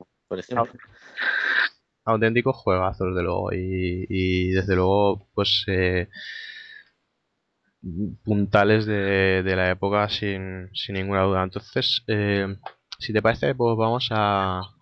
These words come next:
Speaker 2: a ver un poquito, vamos a rebuscar a ver qué hay, qué hay dentro de este lingote.
Speaker 1: Muy bien, muy bien. Venga,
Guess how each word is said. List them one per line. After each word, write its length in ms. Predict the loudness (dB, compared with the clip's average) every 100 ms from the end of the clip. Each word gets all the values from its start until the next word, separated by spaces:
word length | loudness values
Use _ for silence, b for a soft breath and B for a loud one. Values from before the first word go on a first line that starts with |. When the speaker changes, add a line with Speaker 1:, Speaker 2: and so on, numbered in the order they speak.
| -16 -4
Speaker 2:
a 160 | 0
ver 140 | 2 0
un 100 | -2
poquito, 300 | -2 -2 -2
vamos 160 | 0
a 60 | 0
rebuscar 500 | 0 -2 -2 0 2
a 80 | 0
ver 140 | -4
qué 220 | -6 -6
hay, 280 | -2 -2 -4 -8 -14 -12
qué 100 | -2
hay 40 | 0
dentro 280 | 0 0 0
de 40 |
este 260 | 0 -4 -4
lingote. 360 | -4 -4 -4 -8 -20 -20 _ _ _ _ _ _ _ _ _
Speaker 1:
Muy 180 | 0 2
bien, 260 | 2 -2 -8 -6
muy 200 | -4 -2
bien. 300 | -4 -10 -20 _ _ _ _ _ _ -20 -10
Venga, 360 | -2 -2 -4